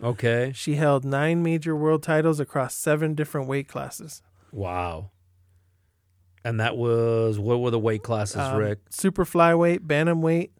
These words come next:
Speaker 1: Yeah.
Speaker 2: super bantamweight,
Speaker 1: Yeah.
Speaker 2: featherweight, super featherweight,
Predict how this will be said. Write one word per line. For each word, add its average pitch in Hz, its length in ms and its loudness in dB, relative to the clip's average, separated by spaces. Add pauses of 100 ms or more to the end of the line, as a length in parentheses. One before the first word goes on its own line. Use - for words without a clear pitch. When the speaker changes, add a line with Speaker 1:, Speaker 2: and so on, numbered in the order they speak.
(120)
Speaker 1:
Yeah. 117 320 2
Speaker 2:
super 190 340 0
bantamweight, 139 600 0
Speaker 1:
Yeah. 107 300 2
Speaker 2:
featherweight, 165 580 2 (460)
super 165 520 0
featherweight, 139 640 0